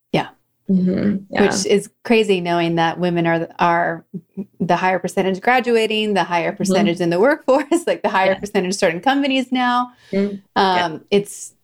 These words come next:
Speaker 1: it's, um, I'm happy that women are scrappy and determined and are gonna do
Speaker 2: Mm-hmm.
Speaker 1: it anyway.
Speaker 2: Yeah.
Speaker 1: And it shouldn't have to be an imbalanced playing field by any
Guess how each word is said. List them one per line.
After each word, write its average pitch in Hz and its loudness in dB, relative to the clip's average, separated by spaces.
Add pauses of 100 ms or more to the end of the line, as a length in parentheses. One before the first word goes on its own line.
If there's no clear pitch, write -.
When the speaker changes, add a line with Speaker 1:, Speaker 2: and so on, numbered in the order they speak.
(140)
Speaker 1:
it's, 190 0
um, 180 0 (1700)
I'm 196 2
happy 220 -2
that 233 -4
women 202 0
are 196 -2
scrappy 196 0
and 185 -4
determined 185 0
and - -4
are 170 -2
gonna 180 0
do 185 0
Speaker 2:
Mm-hmm. 180 2
Speaker 1:
it 175 -2
anyway. 214 -2
Speaker 2:
Yeah. 175 -2
Speaker 1:
And 208 2 (280)
it 202 4
shouldn't 185 0
have 170 -2
to 185 -4
be 165 -2 (480)
an 180 2
imbalanced 160 -4
playing 131 -6
field - -2
by 170 0
any - -8